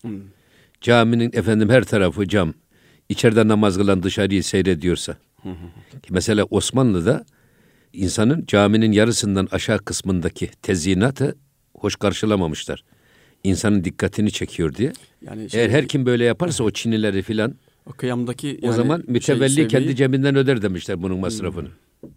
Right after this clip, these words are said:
Speaker 1: Biraz yukarıda.
Speaker 2: Halılar çok desenli olursa insanın dikkatini dağıtıyor.
Speaker 1: Hı hı.
Speaker 2: Halbuki camiler dikkat dağıtmak için değil. Camiler dikkati toplamak
Speaker 1: Toplamak için.
Speaker 2: ve Allah'a konsantre,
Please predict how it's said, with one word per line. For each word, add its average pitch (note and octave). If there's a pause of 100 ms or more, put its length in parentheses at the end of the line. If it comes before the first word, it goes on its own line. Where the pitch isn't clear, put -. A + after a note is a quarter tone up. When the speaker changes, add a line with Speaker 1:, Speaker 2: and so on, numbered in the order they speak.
(880)
Speaker 1:
Biraz C3+
yukarıda. G#2+
Speaker 2:
Halılar C3+
çok -
desenli B2
olursa A#2 (720)
insanın G#2+
dikkatini C3
dağıtıyor. E2+ (240)
Speaker 1:
Hı D3
hı. B2 (260)
Speaker 2:
Halbuki B2+
camiler A2+
dikkat D3
dağıtmak G2
için G2+
değil. F#2 (560)
Camiler D#3+
dikkati G#2
toplamak A2
Speaker 1:
Toplamak G#2+
için. -
Speaker 2:
ve G#2
Allah'a A2
konsantre, G#2